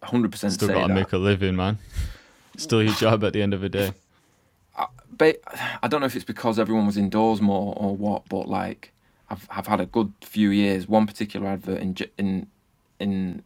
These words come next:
Speaker 1: itself, which was, you know, the pet food Iams. <laughs>
Speaker 2: Oh, yeah,
Speaker 1: Um,
Speaker 2: yeah.
Speaker 1: yeah, it's for that, but it's, like, a U S ad, and it's fifteen seconds long. And me and my
Speaker 2: Yeah.
Speaker 1: friend made it. I can't tell you the number that we made because he won't like that.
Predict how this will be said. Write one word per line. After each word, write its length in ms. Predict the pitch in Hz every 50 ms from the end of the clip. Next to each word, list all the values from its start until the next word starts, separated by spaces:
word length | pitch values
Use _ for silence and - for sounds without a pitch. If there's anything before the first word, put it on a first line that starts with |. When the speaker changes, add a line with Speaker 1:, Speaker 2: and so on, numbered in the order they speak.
| _ _ -
Speaker 1:
itself, 600 | 98 - - - 113 101 95 92 90 - - - -
which 220 | - 95 - -
was, 260 | 104 98 92 92 - _ _ _ _ -
you 80 | 101
know, 80 | 101 101
the 80 | 98 101
pet 240 | - - 107 -
food 220 | - 104 98 92 -
Iams. 560 | - 107 101 95 92 92 95 98 98 - - -
<laughs> 680 | 143 127 - - - - - - - - - - -
Speaker 2:
Oh, 160 | 107 101 95 98
yeah, 140 | 95 90
Speaker 1:
Um, 40 | 82
Speaker 2:
yeah. 180 | 87 90 98 110 - _ _ _ _
Speaker 1:
yeah, 240 | - 104 101 95 95 -
it's 200 | - 104 104 -
for 140 | - - 95
that, 280 | 104 104 98 90 -
but 120 | - 101 92
it's, 180 | - - -
like, 340 | 98 95 92 92 - - - _ _ -
a 220 | 98 95 95 95
U 260 | 92 92 104 104 104 101
S 160 | 95 98 -
ad, 300 | 95 90 92 98 95 - _ _ _ -
and 80 | -
it's 80 | - -
fifteen 360 | - 110 104 - - 107 104
seconds 340 | 104 - 104 104 104 101 98
long. 280 | 101 98 95 95 98 98 _ _ _ _ _ - - _ -
And 140 | - 98 98
me 80 | 98
and 80 | 101 95
my 60 | 92
Speaker 2:
Yeah. 60 | 85
Speaker 1:
friend 220 | 87 104 101 98 98
made 240 | 98 95 95 90
it. 160 | 92 90 - - _ _ _ _ _ _ _ _ _ _ _ _ _ _
I 80 | - -
can't 220 | - 110 104 98
tell 160 | - 104 95 95
you 60 | 92
the 80 | 92
number 200 | 95 98 95 92 90
that 160 | 90 - -
we 80 | 92 95
made 280 | 92 92 90 92 90
because 480 | - 95 92 - 98 95 95 95 90 -
he 140 | - 107 104
won't 200 | 98 98 - -
like 160 | 87 80 -
that. 180 | 87 90 92